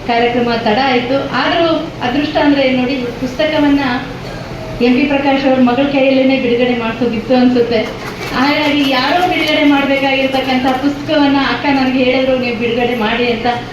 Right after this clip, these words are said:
ನನಗೆ ಆ ಪುಸ್ತಕವನ್ನ ಬಿಡುಗಡೆ ಮಾಡುವಂತಹ ಯೋಗ್ಯತೆ ಇದೇನೋ ಇಲ್ಲ ಗೊತ್ತಿಲ್ಲ,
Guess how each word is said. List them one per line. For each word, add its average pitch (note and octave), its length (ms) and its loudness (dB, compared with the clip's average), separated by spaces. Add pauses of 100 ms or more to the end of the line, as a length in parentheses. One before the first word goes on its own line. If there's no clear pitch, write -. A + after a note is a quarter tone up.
(260)
ನನಗೆ C4 560 2 (540)
ಆ B3 280 2 (400)
ಪುಸ್ತಕವನ್ನ C#4 640 2 (160)
ಬಿಡುಗಡೆ B3+ 320 2
ಮಾಡುವಂತಹ B3 680 0 (240)
ಯೋಗ್ಯತೆ B3+ 400 2
ಇದೇನೋ C4+ 420 2
ಇಲ್ಲ C4 120 2 (100)
ಗೊತ್ತಿಲ್ಲ, A3+ 320 0